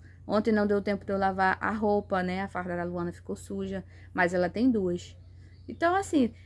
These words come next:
dar conta já é outra história. Não sei se dá conta, mas porém a gente não tem que desistir. Vai fazendo o que dá da-, durante aquele dia e pronto. Assim a gente vai seguindo, tá?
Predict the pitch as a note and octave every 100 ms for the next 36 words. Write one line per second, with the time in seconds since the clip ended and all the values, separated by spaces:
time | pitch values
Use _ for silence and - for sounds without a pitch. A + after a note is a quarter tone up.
0 | - G3+ B3+ D4+ D4+ D4 D4+ C#4 C4 B3+
1 | F4 - G#3+ F3 E3+ - - - - -
2 | - F#3+ G3+ - G3 A3 A3+ A#3+ C#4+ -
3 | A3+ F#3 F#3 F#3+ - F#3+ G3 A#3 A#3 A3+
4 | A3+ A#3 - G#3+ G#3+ G4+ - F#4+ B3 -
5 | - - G3 G3+ C#4 D#4 C4+ A#3 B3+ -
6 | A3 G3+ G#3 C4 A#3 G#3 G#3+ G#3 - G#3
7 | G3+ F3+ F3+ G3+ D#4 - - - - -
8 | - - - - D5+ - - - - -
9 | - - - G3+ - A#3 A#3+ B3+ A#3+ A#3+
10 | A#3+ D4 D4 G#3+ F3+ - - A3